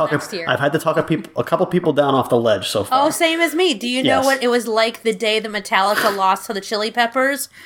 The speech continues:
Speaker 2: My phone was blowing up with text
Speaker 1: <laughs>
Speaker 2: messages. My Facebook, my Instagram, Twitter, everywhere. And I'm like, "People, I, why are you asking me? I didn't do it. I'm not, I'm not the listeners voting. You are one of the listeners.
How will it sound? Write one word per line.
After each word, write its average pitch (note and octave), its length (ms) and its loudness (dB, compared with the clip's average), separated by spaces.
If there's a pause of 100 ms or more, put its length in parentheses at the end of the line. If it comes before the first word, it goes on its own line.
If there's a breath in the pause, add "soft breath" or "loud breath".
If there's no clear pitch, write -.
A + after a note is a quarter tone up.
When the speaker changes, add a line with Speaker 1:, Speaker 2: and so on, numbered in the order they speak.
(200 loud breath)
Speaker 2:
My G#3 160 0
phone D4+ 480 -2
was B3+ 140 0
blowing A3+ 340 0
up G#3 140 0
with A3 140 -4
text G3+ 300 -2
Speaker 1:
<laughs> G#3+ 60 -2
Speaker 2:
messages. G3 520 -6 (260 loud breath)
My G#3 160 2
Facebook, C#4 640 0
my F#3+ 140 -2
Instagram, G#3+ 640 2
Twitter, C#4 280 -2 (200 loud breath)
everywhere. C4 520 2
And G3+ 80 2
I'm G3 100 -4
like, G3 160 -6
"People, C#4 720 0 (420 loud breath)
I, C4+ 160 2
why C4+ 200 0
are F4+ 100 2
you F#4+ 140 4
asking F4 440 2
me? F#4 340 4
I D4+ 280 0
didn't D#4+ 480 -2
do E4 200 2
it. F#3+ 280 -2 (100)
I'm D4 320 0
not, D4 220 0
I'm D4+ 260 2
not D4+ 260 0
the D4+ 100 2
listeners D#4 500 -2
voting. D4 440 -2 (220 loud breath)
You D4 260 0
are D#4+ 160 4
one D4 200 0
of C#4 100 -2
the C#4+ 100 0
listeners. D4 600 0